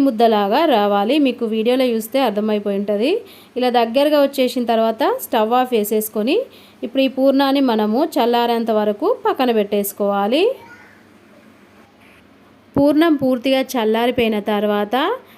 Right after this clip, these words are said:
ఇప్పుడు ఈ పూర్ణాన్ని మనము ఉండల్లాగా ప్రిపేర్ చేసుకోవాలి.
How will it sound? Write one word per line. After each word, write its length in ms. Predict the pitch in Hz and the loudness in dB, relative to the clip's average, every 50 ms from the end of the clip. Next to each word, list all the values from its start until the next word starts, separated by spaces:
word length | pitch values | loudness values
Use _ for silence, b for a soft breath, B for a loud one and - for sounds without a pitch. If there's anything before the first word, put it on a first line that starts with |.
| B B - | B B -12
ఇప్పుడు 180 | 254 220 277 269 | -6 -2 -2 -2
ఈ 40 | 262 - | 0 0
పూర్ణాన్ని 440 | 262 262 254 233 254 254 262 262 254 240 | 0 0 2 2 2 0 0 0 0 0
మనము 320 | 226 220 214 220 226 277 349 466 - - 254 | 0 0 -2 0 0 0 0 0 0 0 -2
ఉండల్లాగా 560 | 247 247 247 240 233 233 214 208 202 208 247 349 339 | 0 2 2 2 2 2 0 0 0 0 -2 -2 -2
ప్రిపేర్ 300 | 339 294 - 247 220 220 220 208 | -2 -2 0 0 0 2 0 -2
చేసుకోవాలి. 580 | 208 208 - - 208 202 202 202 220 262 320 | -2 -4 -4 -4 -2 -2 -2 -2 -2 0 0